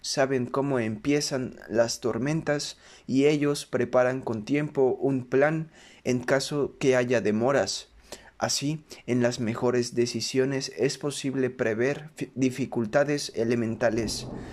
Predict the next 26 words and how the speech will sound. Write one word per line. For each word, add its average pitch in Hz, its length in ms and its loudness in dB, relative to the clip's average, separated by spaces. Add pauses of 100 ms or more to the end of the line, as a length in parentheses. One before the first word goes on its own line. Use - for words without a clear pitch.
(280)
mas 117 300 -2
no 117 220 2
habrán 131 460 2
terribles 123 680 0
estallidos 127 880 0
de 113 140 2
caos 127 520 2
allí 123 380 0
donde 117 480 0
el 120 100 2
espíritu 127 600 0
está 120 380 2
esforzándose 139 920 -2 (480)
hacia 127 340 2
los 120 220 0
mundos 135 360 2
superiores. 113 760 0 (400)
Este 120 320 0
se 113 180 -2
alzará 107 520 0
por 117 160 0
sobre 107 400 -2
las 101 360 0
olas 131 520 2
del 107 380 -2
caos. 104 560 2